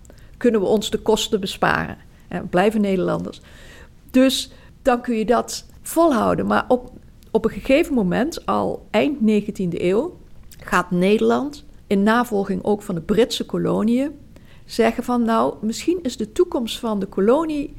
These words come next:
niet alleen de grote plantages, maar ook kleinere landbouw, dus boeren. En dan moeten wij de mensen die er nu zijn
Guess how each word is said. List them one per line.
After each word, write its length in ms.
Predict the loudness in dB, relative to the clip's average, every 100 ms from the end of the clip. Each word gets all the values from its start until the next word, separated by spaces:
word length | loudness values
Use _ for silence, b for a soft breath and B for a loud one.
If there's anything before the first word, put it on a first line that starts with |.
| B
niet 360 | 4 4 6 4
alleen 260 | 2 2
de 80 | 0
grote 340 | -2 -2 -2 -6
plantages, 680 | -10 -6 -4 -2 -4 -6
maar 160 | -6 -2
ook 380 | 2 2 -2 -18 -20
kleinere 500 | -2 2 2 2 -2
landbouw, 480 | -2 -2 -4 -8 -12 -14 -8
dus 180 | -6 -2
boeren. 580 | 4 4 4 0 -6 -14 -8 2
En 200 | 2 4
dan 220 | 2 2
moeten 280 | 0 0 -2
wij 400 | 0 0 -2 -6 -14 -20 -8
de 100 | -2
mensen 440 | 0 2 0 -4
die 160 | -4 -2
er 120 | 0
nu 220 | 4 4
zijn 480 | 4 0 -2 -4 -8